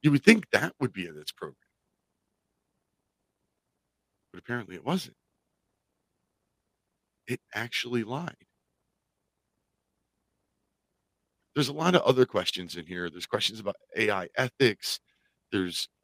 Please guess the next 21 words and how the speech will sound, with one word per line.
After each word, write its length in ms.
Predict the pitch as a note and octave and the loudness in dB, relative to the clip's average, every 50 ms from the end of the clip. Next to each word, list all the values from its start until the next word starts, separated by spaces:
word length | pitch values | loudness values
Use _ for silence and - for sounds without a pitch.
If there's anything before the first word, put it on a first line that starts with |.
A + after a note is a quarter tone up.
| _ _ - | _ _ -14
reasons 640 | G#2 G2 G#2+ A2+ A#2 G2 G2+ G#2+ G#2+ G#2+ F#2+ F2+ | -10 -8 -6 -4 -4 -4 -4 -4 -6 -8 -8 -6
the 140 | F2+ F#2+ F#2 | -2 -2 0
Iraq 420 | D#2+ E2+ F2 E2 F#2 G#2 G#2+ G2+ - _ - | 0 0 -2 0 2 2 2 0 -4 _ -8
war 280 | F2 G2 G#2+ A#2 A#2+ | -6 -4 -4 -2 2
started. 720 | G#2+ - - - - G#2+ A2 A2 G#2 G#2 G2+ G2 F#2+ F#2 - _ - - - _ _ _ _ - | 4 4 4 4 2 0 -2 0 0 0 -2 -2 -2 -6 -12 _ -20 -20 -20 _ _ _ _ -12
Um, 400 | - F2 E2+ D#2+ D#2 D2+ D2 C2+ _ _ _ _ _ _ _ _ _ _ _ _ _ _ _ _ _ _ - - - - _ _ _ | -8 -8 -6 -8 -8 -12 -18 -20 _ _ _ _ _ _ _ _ _ _ _ _ _ _ _ _ _ _ -16 -16 -16 -16 _ _ _
what's 260 | - G#2 - - - - _ _ _ _ _ _ _ _ | -16 -14 -14 -14 -14 -16 _ _ _ _ _ _ _ _
something, 520 | - - - A#2 A2+ - B2 A2 G#2 G2 - _ _ | -6 -4 -4 -4 -2 -4 -6 -6 -6 -8 -10 _ _
what's 200 | - G#2 - - | -20 -16 -14 -14
this, 180 | - - - - | -14 -14 -16 -14
uh, 120 | C#2 C#2+ C#2+ - _ _ _ _ _ _ _ - | -14 -16 -16 -16 _ _ _ _ _ _ _ -4
has 160 | - G#2+ - | -4 -4 0
anyone 400 | A2+ A#2 A#2 A#2+ B2 A#2+ A#2+ G#2+ | 0 0 0 0 -2 -2 -4 -2
ever 240 | - G2+ G#2 A2+ A#2 | -4 -4 -2 -2 -2
been 220 | G2+ G2+ G2+ F#2+ - - | 2 2 0 0 0 -6
executed 640 | - - - - A#2+ - - A#2 A#2 A2 A#2 G#2 | -8 -4 -4 -4 -4 -4 -4 -4 -4 -4 -4 -4
by 120 | - G2+ G2 | -2 -2 -2
a 100 | F#2+ F2+ | -4 -6
tiger 600 | - - - - - A#2 A#2+ A2+ A2 A#2+ G#2+ G2 | -8 -10 -10 -6 -4 -4 -4 -4 -4 -4 -4 -4
in 240 | - F#2 F#2 F2 | -6 -8 -10 -10
Thailand? 840 | - - - - C3 C3+ C#3 C3+ B2+ C3 B2 A#2 A2 A2 G#2+ G2 | -12 -14 -10 -4 0 2 2 2 2 0 0 -2 -2 -4 -6 -8